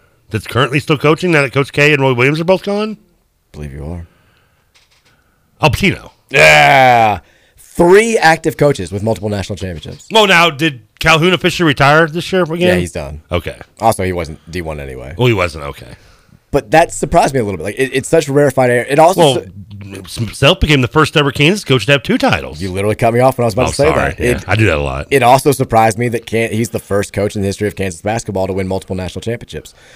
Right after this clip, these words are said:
Speaker 2: Now, they do have those, those two Helms titles that they claim from, like, nineteen twenty-two, but get out of my face. That's not a real thing.
Speaker 1: I mean, yeah, Fog Allen's got one, and then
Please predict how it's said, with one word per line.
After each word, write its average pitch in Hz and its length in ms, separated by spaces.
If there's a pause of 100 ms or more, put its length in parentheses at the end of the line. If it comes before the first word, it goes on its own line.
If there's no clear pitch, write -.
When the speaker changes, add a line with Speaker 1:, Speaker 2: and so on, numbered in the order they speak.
(180)
Speaker 2:
Now, 123 80
they 131 100
do 143 120
have 139 120
those, 113 240
those 92 340
two 123 280
Helms 101 320
titles 92 260
that 87 60
they 95 80
claim 95 200
from, 87 120
like, 90 120
nineteen 95 360
twenty-two, 87 480
but 73 120
get 101 120
out 73 140
of 65 40
my - 80
face. - 280
That's - 220
not 104 140
a 90 60
real 85 160
thing. 58 360
Speaker 1:
I 101 60
mean, 95 180
yeah, 92 140
Fog 104 360
Allen's 110 340
got 104 220
one, 104 560
and 87 180
then 87 460